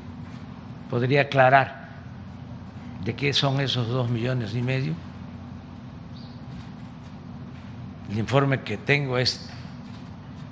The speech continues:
de que se los paga Televisa de un programa que se llama Talentos Televisa. Esto lo digo porque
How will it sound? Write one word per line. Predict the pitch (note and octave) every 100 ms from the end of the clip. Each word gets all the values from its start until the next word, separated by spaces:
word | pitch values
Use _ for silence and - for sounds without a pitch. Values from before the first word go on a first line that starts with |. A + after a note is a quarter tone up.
| - - - - - - - - -
de | G#2+
que | A#2+ B2
se | G#2+ B2
los | A2+ -
paga | C3 C3+ C3 A#2+
Televisa | B2 A2+ B2+ D#3 D#3+ - D#3 C#3+ - - - - - - - - - - - - - - - A#2+
de | C#3
un | E3+
programa | D3+ D3 C3 D3+ D#3+ E3 D#3+ D#3+ - - - - - - - -
que | D#3 D#3 D#3+ - - - -
se | - C#3 B2+
llama | C#3 D3+ D3+ D#3+ C#3+ - - - - - - - - - -
Talentos | C3 D3+ F3+ F3 - C#3 -
Televisa. | - B2 A#2 A2+ - - - - - - - - - - - - - - - - - -
Esto | F3+ G3 F#3
lo | E3 C#3+ B2+ C3
digo | D#3+ D#3+ E3+ -
porque | D#3 D3+ - D#3+